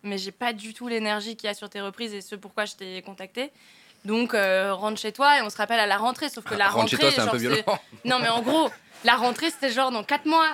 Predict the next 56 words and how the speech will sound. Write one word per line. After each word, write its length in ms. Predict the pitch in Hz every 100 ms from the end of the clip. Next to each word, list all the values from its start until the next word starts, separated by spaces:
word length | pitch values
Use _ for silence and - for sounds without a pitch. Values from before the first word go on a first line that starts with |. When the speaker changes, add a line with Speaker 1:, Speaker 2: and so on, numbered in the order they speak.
| -
Speaker 1:
Et 140 | 220
moi, 340 | 220 262 285 262 -
qui 80 | -
étais 260 | 226 226 220
genre, 260 | 214 202 190
en-, 200 | 190 - 196
encore 220 | 202 220
une 120 | 214
fois, 220 | - 226
très, 560 | 214 - 214 202 190 180
euh, 20 |
tu 80 | 180
vois, 120 | 202
je 60 | 214
suis 60 | -
très 140 | 220
radicale 500 | 208 202 196 214 214
dans 120 | 185
mes, 280 | 185 170 165
dans 120 | 175 190
mes 120 | 190
positions, 480 | 214 202 190 302 320
j'avais, 380 | 233 202 226 240
euh, 340 | 214 190 180 -
quitté 260 | - 208 247
mon 120 | 262
travail 480 | 240 277 277 254 214 _ _ _ _ -
dans 100 | 196
le 60 | 202
même 160 | 208
temps. 180 | 214 208 - _ _
J'avais 220 | - 214 202
dit 100 | 208
à 60 |
mon 100 | 208
boss, « 200 | 196 254
En 80 | 233
fait, 160 | 208 220
j'ai 60 | 208
un 60 |
rendez-vous 540 | 190 190 196 185 214 220
dans 280 | 185 185
un 40 | 185
label, 640 | 175 175 196 202 165 214
euh, 440 | 185 165 104 180 180
je 80 |
me 100 | 185
cache, 300 | 165 220 214
je 60 | 208
vais 60 | 196
faire 160 | 196
de 40 | 185
la 80 | 180
musique 640 | 185 180 208 208 202 196
et 80 | 196
tout. » 160 | 220